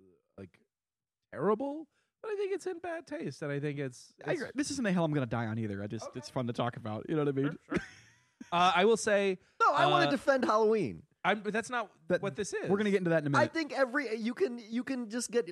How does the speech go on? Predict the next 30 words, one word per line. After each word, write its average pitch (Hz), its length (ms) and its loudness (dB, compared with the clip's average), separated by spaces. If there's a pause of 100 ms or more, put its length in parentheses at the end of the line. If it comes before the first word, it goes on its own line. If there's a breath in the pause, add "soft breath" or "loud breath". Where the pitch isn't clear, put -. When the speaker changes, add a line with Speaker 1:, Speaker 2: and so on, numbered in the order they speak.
Speaker 3:
you 208 120 2
can 302 160 0
get 233 140 0
upset 208 340 -2
about 190 300 2
almost 190 380 0
every 170 260 0
Halloween 165 380 -2
costume 131 460 -4
that's, 117 280 -6 (160)
that 135 140 -2
depicts 135 320 -6
any 139 180 -2
sort 135 200 -4
of 120 100 -4
person. - 360 -4 (800)
Unless 160 300 0
it's 156 200 -2
like 143 160 -2
you're, 151 160 -4
uh, 160 60 -4 (160)
so 147 140 -8
you 165 80 2
can 165 40 0
only 170 200 2
dress 156 260 0
like 147 180 -2
aliens 151 540 0
or, 113 260 -2
like, 104 220 -4